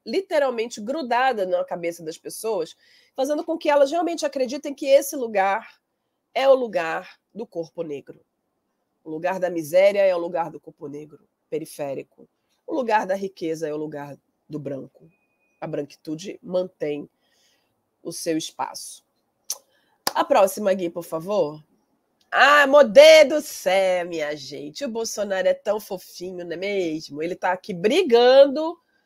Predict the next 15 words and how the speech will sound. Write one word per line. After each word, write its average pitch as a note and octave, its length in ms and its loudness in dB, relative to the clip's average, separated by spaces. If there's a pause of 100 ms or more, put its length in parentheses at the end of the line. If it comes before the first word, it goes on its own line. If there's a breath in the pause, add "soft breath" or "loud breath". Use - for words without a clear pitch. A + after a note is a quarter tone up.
(280)
só E4 320 0
por F4 140 -2
aumento D4+ 420 2
do, C#4 220 -2
de A3+ 160 -14
polícias C#4 460 -6
federais. A#3 560 0
Ele A3 160 -4
tá B3 180 0
lá A#3+ 160 4
brigando A#3+ 720 -4
pra B3 140 -6
aumentar B3+ 400 -6
o C4 80 -8
salário C4 760 -2